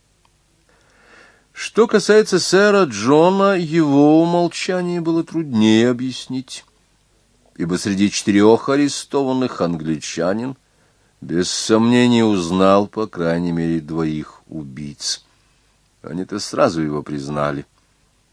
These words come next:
и невольно содрогнулись, однако не отводили от него пристального взгляда, когда, к их великому изумлению, сэр Джон в ответ на настойчивые вопросы судьи упрямо отвечал: «Я не имею чести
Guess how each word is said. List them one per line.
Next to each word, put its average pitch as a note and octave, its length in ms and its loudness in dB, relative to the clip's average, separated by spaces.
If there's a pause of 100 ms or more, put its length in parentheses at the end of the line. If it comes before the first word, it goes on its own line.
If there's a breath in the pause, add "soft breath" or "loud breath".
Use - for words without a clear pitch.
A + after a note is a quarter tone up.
(160)
и C#2+ 80 -14
невольно G#2 420 0
содрогнулись, G#2 960 -4 (440 soft breath)
однако F2+ 500 -4
не E2 100 -4
отводили D#2+ 540 -6
от A2 220 -4
него A2 160 -6
пристального G#2 640 -10
взгляда, F2+ 800 -4
когда, D#2+ 500 -4 (480 soft breath)
к - 100 -4
их - 220 -4
великому G2+ 560 -2
изумлению, G2 640 -2
сэр - 320 -4
Джон A2+ 480 2
в F#2 80 4
ответ C3+ 420 0
на G2 60 -4
настойчивые F#2 760 -2
вопросы F#2 400 -4
судьи F#2 460 -6
упрямо A#2 500 -2
отвечал: A#2 540 -2 (260 soft breath)
«Я F2+ 320 4
не G#2 280 2
имею F#3 440 2
чести - 880 -6